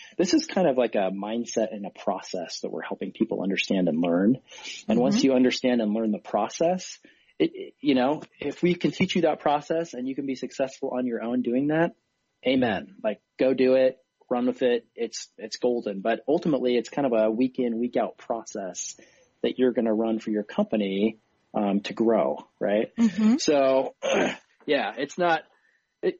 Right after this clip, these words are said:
Speaker 1: I, so I guess ultimately to end, answer your question, it's, you know, how, how fast do you wanna grow? <laughs> 'Cause literally
Speaker 2: Right.
Speaker 1: the more you can run those initiatives and the tests, the more learning you're gonna get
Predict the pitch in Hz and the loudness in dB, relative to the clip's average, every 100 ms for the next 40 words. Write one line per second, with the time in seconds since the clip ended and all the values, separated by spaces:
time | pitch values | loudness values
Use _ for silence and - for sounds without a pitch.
0 | - 156 190 170 185 170 175 185 208 170 | -8 -4 -4 -2 2 4 2 0 -6 -6
1 | 143 147 147 156 156 160 160 165 - - | -4 -4 -4 -6 -6 -6 -8 -6 -8 -2
2 | 214 - 107 - - - - 110 107 _ | -2 -4 -12 -14 -18 -18 -14 -14 -14 _
3 | _ _ 127 123 _ - 123 - 131 - | _ _ -10 -10 _ -12 -12 -10 -12 -8
4 | 117 120 104 92 147 127 - - - - | -8 -6 -10 -6 -4 -4 -8 -6 -4 -2
5 | 214 - 202 _ - - 170 151 180 151 | -2 -2 -6 _ -18 -4 -2 2 2 2
6 | 143 143 135 131 156 - _ - 151 160 | 2 0 -2 -4 -8 -20 _ -2 0 0
7 | 160 139 139 135 123 127 131 127 120 113 | -2 -4 -2 -2 -4 -4 -4 -4 -6 -6
8 | 113 107 - 147 110 - 120 117 113 113 | -8 -8 -2 -2 -2 -8 -8 -6 -6 -2
9 | 131 127 110 107 107 104 107 104 107 | -2 0 -2 -6 -6 -8 -4 -4 -4